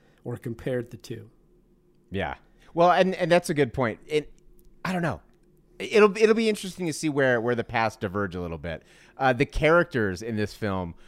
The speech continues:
Speaker 2: are so good. And that's another thing that I love. Like, they, they're not just typecast. They're not just typical characters you're gonna see in a dumb comedy. They have surp-, a surprising amount of depth.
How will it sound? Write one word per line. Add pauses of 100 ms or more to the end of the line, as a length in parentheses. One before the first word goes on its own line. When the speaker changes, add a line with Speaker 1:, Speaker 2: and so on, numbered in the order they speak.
(140)
Speaker 2:
are
so
good. (500)
And
that's
another
thing
that
I
love.
Like,
they,
they're
not
just
typecast.
They're
not
just (360)
typical
characters
you're
gonna
see
in
a
dumb
comedy. (260)
They
have
surp-,
a
surprising
amount
of
depth.